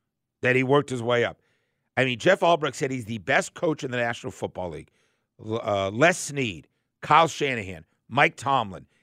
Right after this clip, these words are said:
everybody's like, "Dude, this is one of the great communicators." Y-, you know what you had when you had Matt Ryan? You had the best guy on the team in terms of, you don't have to worry about him. Family guy, married to Sarah, right? Um, great family,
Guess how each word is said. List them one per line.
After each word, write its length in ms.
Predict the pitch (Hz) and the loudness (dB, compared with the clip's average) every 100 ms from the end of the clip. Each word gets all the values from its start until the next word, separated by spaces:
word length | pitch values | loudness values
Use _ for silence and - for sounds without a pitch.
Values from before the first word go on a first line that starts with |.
| _ - | _ 0
everybody's 580 | 160 170 170 147 139 120 | 2 4 2 2 0 0
like, 220 | 123 113 | -4 -2
"Dude, 300 | 139 131 80 _ _ _ _ _ | -4 -6 -6 _ _ _ _ _
this 300 | 101 185 226 | 2 4 4
is 160 | 277 214 | 0 0
one 180 | 190 180 | 0 2
of 80 | 139 | 0
the 60 | |
great 340 | 117 135 143 - | -2 0 -2 -2
communicators." 720 | 117 117 127 117 - 104 98 _ - _ | -8 -6 -4 -6 -6 -8 -8 _ -20 _
Y-, 140 | 151 165 | -14 -4
you 120 | 175 | 0
know 100 | 202 | 2
what 120 | 285 | 2
you 60 | 370 | 2
had 160 | 269 247 | 0 0
when 100 | 202 | -2
you 100 | 196 | -4
had 100 | 185 | -2
Matt 200 | 175 175 | 0 0
Ryan? 440 | 147 147 156 156 - _ _ _ _ | 0 0 0 -4 -8 _ _ _ _
You 180 | 151 196 | -2 0
had 400 | 190 160 156 135 - | 2 4 2 0 -10
the 180 | 117 143 | -2 -2
best 400 | 113 165 220 - 135 | 2 2 2 -4 -2
guy 360 | 131 147 160 143 | 4 6 6 2
on 100 | 117 | -4
the 80 | 104 | -8
team 400 | - 110 98 98 | -8 -8 -8 -8
in 100 | 107 | -4
terms 300 | 139 135 113 | -2 -2 -2
of, 60 | |
you 60 | 131 | -2
don't 80 | 147 | -2
have 40 | |
to 40 | 131 | 0
worry 220 | 131 120 | 2 2
about 220 | 92 87 | -2 -10
him. 100 | 71 _ _ _ _ _ _ | -12 _ _ _ _ _ _
Family 400 | - 160 165 156 | 2 4 4 0
guy, 420 | 143 143 143 143 | 4 4 4 2
married 360 | 127 139 151 147 | 0 2 2 2
to 80 | 131 | -4
Sarah, 600 | - 156 139 135 135 123 - | -2 2 2 2 0 -4 -4
right? 260 | 135 135 131 _ _ - | 0 0 -2 _ _ -2
Um, 460 | 120 120 117 113 | 0 2 0 -2
great 240 | - 151 170 | 0 2 2
family, 720 | - 147 143 143 139 135 123 | -2 0 0 0 -2 -2 -4